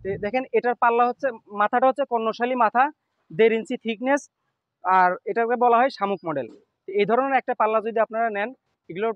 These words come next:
ইয়া, পাল্লা design সহ ছয় হাজার টাকা, সাড়ে ছয় হাজার টাকা হলে এ ধরনের একটা পাল্লা নিতে পারবেন। তো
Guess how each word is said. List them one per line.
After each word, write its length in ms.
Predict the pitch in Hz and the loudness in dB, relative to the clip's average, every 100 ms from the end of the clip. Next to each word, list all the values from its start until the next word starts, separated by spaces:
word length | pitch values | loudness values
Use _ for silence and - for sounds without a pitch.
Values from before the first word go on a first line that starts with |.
| - | -6
ইয়া, 260 | 196 180 165 | -2 0 2
পাল্লা 280 | 196 202 214 | 0 2 0
design 380 | 190 185 226 247 | -2 -2 -2 -2
সহ 380 | - 208 233 285 _ _ _ | -4 0 2 0 _ _ _
ছয় 180 | - 220 | 0 2
হাজার 160 | 247 | 2
টাকা, 340 | 247 269 262 262 214 190 | -2 -2 0 -2 -4 -18
সাড়ে 220 | - 220 | -4 -2
ছয় 100 | 233 | 2
হাজার 160 | 262 262 | 2 2
টাকা 160 | 269 254 | 0 -2
হলে 160 | 277 | 0
এ 100 | 285 | 0
ধরনের 240 | 208 220 233 | -2 -2 -4
একটা 180 | 226 226 | -6 -4
পাল্লা 220 | 202 202 | -2 -2
নিতে 220 | 196 175 | -4 -6
পারবেন। 260 | 175 165 220 _ _ _ | -6 -6 -8 _ _ _
তো 60 | - | -12